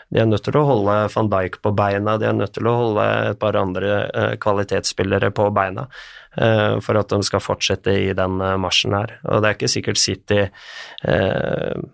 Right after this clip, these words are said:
holder på sånn som de gjør nå, eh, fra januar og ut, for eksempel, eller inn i juleprogrammet,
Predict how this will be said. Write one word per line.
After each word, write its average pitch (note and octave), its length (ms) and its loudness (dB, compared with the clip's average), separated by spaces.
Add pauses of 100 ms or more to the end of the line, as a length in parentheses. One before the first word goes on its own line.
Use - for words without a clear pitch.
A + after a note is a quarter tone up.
(140)
holder F#2+ 200 4
på G2+ 140 0
sånn G2+ 340 0
som G2+ 220 0
de G#2 80 2
gjør G2+ 240 2
nå, C3 300 2 (380)
eh, G#2+ 640 2 (280)
fra A2+ 160 2
januar G2+ 480 2
og G2 100 -2
ut, A2 200 -6
for - 120 -6
eksempel, G#2+ 380 -2
eller G#2 240 2
inn G#2+ 200 -4
i G#2+ 380 -2 (120)
juleprogrammet, G2 720 0